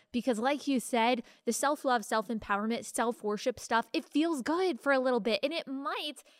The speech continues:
make your life better in the short term because maybe you do have some confidence and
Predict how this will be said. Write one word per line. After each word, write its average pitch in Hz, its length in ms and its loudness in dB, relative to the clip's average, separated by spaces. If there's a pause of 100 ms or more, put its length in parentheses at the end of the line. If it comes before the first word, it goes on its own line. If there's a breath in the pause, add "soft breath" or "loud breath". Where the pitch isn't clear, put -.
(140 soft breath)
make 262 340 0
your 330 160 -2
life 262 300 0
better 233 200 2
in 226 120 0
the 202 60 -2
short 220 280 -2
term 208 240 -4
because 202 300 -6
maybe 277 200 2
you 220 160 0
do 226 180 -2
have 226 180 -2
some 208 240 -4
confidence 220 560 -4
and 190 160 -4